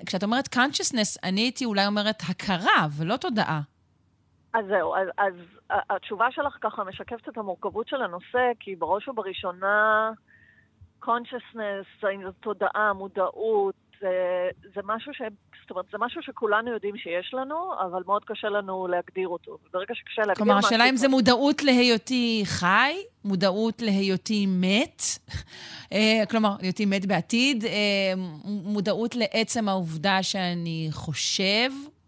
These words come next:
Speaker 1: כלומר, זה מין
Speaker 2: מוד-,
Speaker 1: עוד, עוד
Speaker 2: מודעות,
Speaker 1: שכבה
Speaker 2: כן.
Speaker 1: כזו של הקיום. מהמם.
Speaker 2: כן, גם מודעות לסביבה ולגירויים חושיים, אה, תח-, תחושת העצמי שלי, אז אין,
Speaker 1: רגע,
Speaker 2: אין
Speaker 1: כאן
Speaker 2: לנו
Speaker 1: אמרת
Speaker 2: עבודה.
Speaker 1: משהו חשוב, זאת אומרת, זה לא, ב-, ל-, כלומר,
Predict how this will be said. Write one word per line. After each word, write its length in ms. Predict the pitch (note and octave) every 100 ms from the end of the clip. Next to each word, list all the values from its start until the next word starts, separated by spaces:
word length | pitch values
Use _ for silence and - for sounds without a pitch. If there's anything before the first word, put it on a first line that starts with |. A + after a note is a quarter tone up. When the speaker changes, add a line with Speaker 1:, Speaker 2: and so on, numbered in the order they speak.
| _ _ -
Speaker 1:
כלומר, 240 | G#3 G3 F#3+ -
זה 140 | G3
מין 140 | A3 C4
Speaker 2:
מוד-, 80 | G#3+
Speaker 1:
עוד, 100 | C4+
עוד 180 | F#3+
Speaker 2:
מודעות, 380 | G3 F#3+ G3+ A3
Speaker 1:
שכבה 220 | G3 A#3+ C4
Speaker 2:
כן. 60 | A#3
Speaker 1:
כזו 160 | A3+
של 180 | A3+ A3
הקיום. 440 | G#3 G#3+ A3 F#3+ D3+ - _
מהמם. 300 | - F#3 G3+ A#3+
Speaker 2:
כן, 200 | B3+ C4+
גם 160 | G#3 G3
מודעות 540 | F#3 G3+ G3 F#3 F#3+
לסביבה 560 | G#3 - G3+ F#3 F#3+ G#3 G3
ולגירויים 600 | F#3+ F3 F#3 F3+ F#3 F#3
חושיים, 840 | G#3 - E3+ F3+ A3+ C#4 E4 D#4
אה, 120 | F#3
תח-, 200 | - - F#3+ -
תחושת 440 | - G3+ F3+ F3+
העצמי 400 | E3 - G3 G#3+
שלי, 520 | A3+ C4 B3+ C#4+ D#4+ F4+ - - - - _
אז 240 | - F#3+ F3+ F3+ F#3 _ _ _ - - -
אין, 120 | A3+
Speaker 1:
רגע, 120 | G#3
Speaker 2:
אין 60 | C4+
Speaker 1:
כאן 120 | D#4+
Speaker 2:
לנו 80 | B3
Speaker 1:
אמרת 140 | B3+
Speaker 2:
עבודה. 120 | G#3
Speaker 1:
משהו 140 | B3 C4+
חשוב, 440 | A#3+ - D4 A3
זאת 120 | F3+
אומרת, 320 | A3+ A3 G#3 F3+
זה 160 | G3
לא, 320 | F#3+ A3+ B3 - F3
ב-, 60 | F#3
ל-, 380 | F3+ F3 - -
כלומר, 160 | E3+